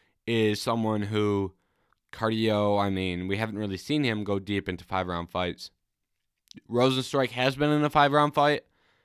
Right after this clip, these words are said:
and he, he did get knocked out, but, or he did win by knockout, but he didn't have the most impressive performance, low action. So,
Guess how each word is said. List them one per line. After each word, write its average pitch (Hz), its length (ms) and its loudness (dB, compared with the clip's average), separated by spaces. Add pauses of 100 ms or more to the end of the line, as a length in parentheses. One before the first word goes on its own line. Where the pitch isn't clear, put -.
(300)
and 104 800 -2 (1400)
he, 113 680 -4
he 113 580 -4 (120)
did 135 160 -4
get 131 140 -2
knocked 123 300 -6
out, 110 460 0 (380)
but, 104 520 -4 (1200)
or 110 80 -2
he 104 160 -6
did 127 280 2
win 131 280 2
by 113 220 4
knockout, 110 640 2
but 110 120 0
he 104 80 -2
didn't 117 260 -2
have 113 160 -4
the 101 40 -8
most 104 300 -4
impressive 120 400 -2
performance, 110 640 -6 (100)
low 123 240 4
action. 107 560 0 (2250)
So, 53 300 -16